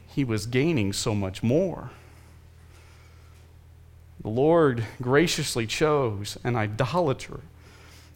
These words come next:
and exponentially multiplied his life. These promises end up forming the foundation for a landmark covenant God would establish with Abraham.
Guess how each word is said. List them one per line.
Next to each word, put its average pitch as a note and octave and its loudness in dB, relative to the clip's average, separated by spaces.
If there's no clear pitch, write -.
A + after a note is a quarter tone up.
and A2 -2
exponentially F#3+ 6
multiplied B2+ 4
his A2 -2
life. - 0
These B2+ -6
promises A2+ 0
end A#2+ 2
up B2 2
forming C3+ 4
the C3 2
foundation C#3 4
for B2+ 0
a A#2 6
landmark B2+ 2
covenant D3 6
God C3+ 4
would C3 0
establish - -2
with - -10
Abraham. G#2 -6